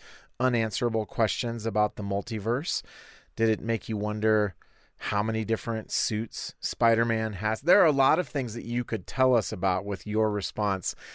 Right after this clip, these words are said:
to this movie. And also my conversation with Danny Huerta as well about the difference between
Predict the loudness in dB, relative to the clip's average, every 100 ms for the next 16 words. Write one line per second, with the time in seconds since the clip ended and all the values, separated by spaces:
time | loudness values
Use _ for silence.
0 | -20 -8 0 2 2 0 2 2 -2 -6
1 | -20 -10 -4 2 2 4 4 6 4 2
2 | 0 -2 0 0 0 -2 -2 -2 -2 -2
3 | 0 0 0 -4 -4 -10 -20 -8 0 0
4 | 0 2 4 4 0 -6 -4 -4 -6 -6
5 | -4 -4 -6 -6 -6 -4 -2 -2 -4